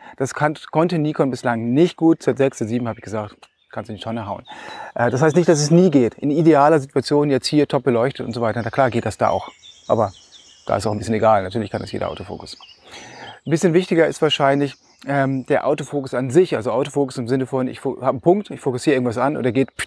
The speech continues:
dahin und trifft dann auch und bleibt da auch drauf im Continuous Autofokus.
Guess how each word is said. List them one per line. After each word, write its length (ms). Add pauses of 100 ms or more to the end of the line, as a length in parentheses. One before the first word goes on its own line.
dahin 260
und 120
trifft 240
dann 80
auch 180
und 320
bleibt 280
da 40
auch 140
drauf 320
im 80
Continuous 400
Autofokus. 580